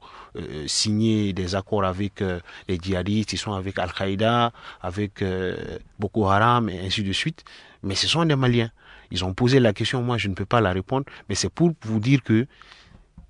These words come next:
si les gens signent à Bamako, ils ne vont plus retourner à Kidal. Et moi, je l'ai dit à la minusma, à certaines personnes de la minusma avec qui j'ai échangé, j'ai dit, essayez de, d'assurer la sécurité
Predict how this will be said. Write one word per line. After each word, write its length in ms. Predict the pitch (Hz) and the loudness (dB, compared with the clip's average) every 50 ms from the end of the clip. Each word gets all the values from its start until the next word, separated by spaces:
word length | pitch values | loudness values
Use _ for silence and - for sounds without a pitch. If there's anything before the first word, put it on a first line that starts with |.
| _ _ | _ _
si 500 | - - - - 160 165 180 180 - _ _ _ _ _ _ _ _ _ - | -2 0 2 6 6 6 6 6 2 _ _ _ _ _ _ _ _ _ 0
les 120 | 107 101 | 0 2
gens 160 | 98 120 117 | 2 2 2
signent 220 | 107 - - 117 104 | 2 2 0 0 0
à 80 | 95 | 0
Bamako, 440 | 90 98 98 95 95 - 120 135 165 _ _ _ 120 110 110 | 0 -2 -2 -2 -2 -2 -2 -4 -4 _ _ _ -16 -10 -8
ils 80 | 110 | -6
ne 80 | 101 95 | -4 -4
vont 220 | 87 101 104 104 | -4 -4 -6 -6
plus 200 | 101 - 160 156 | -4 -4 -2 -2
retourner 420 | 135 117 120 - - 123 117 117 113 | 0 -2 -4 -4 -4 -4 -2 -2 -2
à 80 | 104 | -4
Kidal. 300 | 98 - 98 92 90 90 - - - - - _ | -4 -4 -2 -2 -2 -4 -6 -12 -20 -20 -18 _
Et 100 | - 104 | -4 -2
moi, 200 | 101 110 139 147 | 0 2 2 4
je 100 | 127 117 | 4 4
l'ai 120 | 110 107 110 | 4 4 4
dit 260 | 120 147 160 175 170 _ _ _ - - - - - _ _ _ - | 2 2 0 0 -2 _ _ _ -20 -20 -20 -20 -20 _ _ _ -6
à 100 | 95 95 | -4 -2
la 120 | 90 95 | -2 0
minusma, 480 | 104 104 104 101 - - 127 180 233 226 190 | 0 0 0 0 0 0 0 -2 -2 -4 -6
à 40 | - | -4
certaines 340 | - 98 - - 110 104 | -4 -4 -4 -4 -6 -4
personnes 300 | 95 - 92 - - 101 | -4 -6 -8 -6 -6 -6
de 40 | 95 | -6
la 80 | 90 87 | -6 -6
minusma 300 | 92 90 - - 110 101 | -6 -8 -8 -6 -6 -4
avec 180 | 95 95 95 | -4 -6 -6
qui 120 | _ - 90 | _ -6 -6
j'ai 120 | 82 90 | -4 -4
échangé, 400 | 90 - - 95 92 101 127 147 _ - | -6 -6 -6 -8 -6 -6 -8 -8 _ -6
j'ai 80 | - | -6
dit, 200 | 95 98 123 131 - - - _ _ | -6 -4 -4 -6 -6 -8 -20 _ _
essayez 340 | 110 98 - 127 131 143 135 | -4 -2 0 0 0 0 0
de, 180 | 113 107 104 90 | 0 -2 -4 -4
d'assurer 440 | 104 104 110 110 - - 120 117 127 | 0 0 0 0 0 0 0 0 0
la 140 | 110 101 95 | 0 0 -2
sécurité 560 | - - 101 - 113 104 104 - - 120 120 | -2 -4 -4 -4 -4 -4 -2 -2 -2 -2 -2